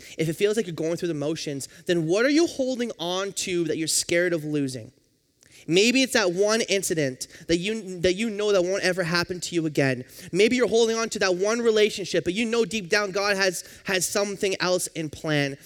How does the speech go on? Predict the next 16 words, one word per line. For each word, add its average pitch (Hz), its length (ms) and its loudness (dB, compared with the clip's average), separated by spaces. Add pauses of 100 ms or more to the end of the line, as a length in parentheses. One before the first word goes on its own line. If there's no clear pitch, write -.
(140)
Maybe 247 280 4
you're 269 120 4
holding 226 360 0
on 220 220 -2
to - 180 -4
your 185 120 2
gifts 180 520 2
and 175 120 -2
your 175 80 0
talents 190 640 -2 (240)
and 190 100 2
you're 190 160 0
hoarding 220 460 2
it 220 80 -2
for 190 120 -4
yourself 180 520 0